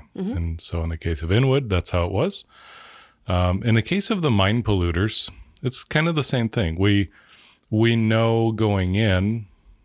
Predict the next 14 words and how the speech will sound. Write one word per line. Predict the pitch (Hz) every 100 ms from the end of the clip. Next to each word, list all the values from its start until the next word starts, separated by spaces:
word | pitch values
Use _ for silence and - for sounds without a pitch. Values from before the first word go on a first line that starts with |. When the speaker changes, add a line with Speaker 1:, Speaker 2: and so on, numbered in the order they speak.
| _ 101
Speaker 2:
that | 95 92 95 - _ _ - _ _ _ _ _
it | - 104 98
is | 92
a | 92
subject | - - 107 101 101 101 - - 95
that | 95 92
needs | 95 98 104 98 -
to | 98
be | 95 90
addressed. | 82 87 98 127 - - _
Speaker 1:
Mm-hmm. | 170 160 160 170 _ _ _ _ -
Speaker 2:
We | 101 101
know | 101 104 101
that | 98 95 98 -